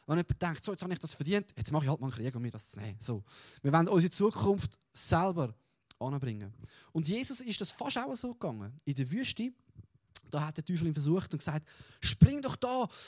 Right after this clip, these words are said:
äh, ab, ab, ab dem Haus ab und alle werden sehen, dass du Gott bist. Oder bett mich an und du wirst, alles wird dir gehören. Es war sozusagen wie die Versuchung für Jesus,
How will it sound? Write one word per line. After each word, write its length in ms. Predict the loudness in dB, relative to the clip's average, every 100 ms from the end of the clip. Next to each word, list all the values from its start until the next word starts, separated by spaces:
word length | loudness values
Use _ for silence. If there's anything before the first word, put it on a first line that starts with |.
| -6 -4
äh, 220 | -2 0
ab, 280 | 0 0 0
ab, 220 | 0 2
ab 100 | 0
dem 220 | 8 10
Haus 200 | 10 6
ab 140 | 0 0
und 140 | -4
alle 200 | -2 -2
werden 200 | -2 -2
sehen, 180 | -2 -2
dass 120 | -6
du 100 | -6
Gott 200 | -4 -6
bist. 300 | -8 -10 -6 2
Oder 200 | 2 2 _ _
bett 280 | 4 4 -4
mich 260 | -2 0
an 280 | -2 -2 -6 -4
und 200 | -4 -4 -14 _
du 100 | -4
wirst, 180 | -2 -4 -6
alles 300 | -2 0 0
wird 240 | -2 -4
dir 140 | -10 -10
gehören. 400 | -8 -8 -10 -18 _ _ _ _ _
Es 140 | 0
war 80 | 4
sozusagen 400 | 4 4 4 4
wie 80 | 0
die 80 | -2
Versuchung 360 | -4 -4 -6
für 260 | -8 -10 -8
Jesus, 480 | -6 -6 -4 -4